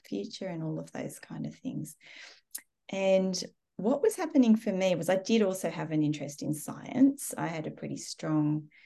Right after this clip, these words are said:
um, affinity with the physical sciences like physics and astronomy and things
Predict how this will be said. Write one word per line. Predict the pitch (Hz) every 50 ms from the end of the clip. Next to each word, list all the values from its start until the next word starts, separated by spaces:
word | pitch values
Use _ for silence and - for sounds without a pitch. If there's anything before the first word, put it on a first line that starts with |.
| - - _ _ _ _ _ -
um, | 151 151 156 156 156 151 147 147 143 143 147 143 143 147 151 - - _
affinity | - - - - 175 165 160 160 147 156 151 151 151
with | 139 - - - -
the | - -
physical | - _ - 196 190 - 220 220 214
sciences | 208 - 202 185 185 185 - - 226 - -
like | - -
physics | - - 156 147 151 - - - -
and | - - -
astronomy | - - - - 180 180 180 180 175 165
and | - - - -
things | - - - -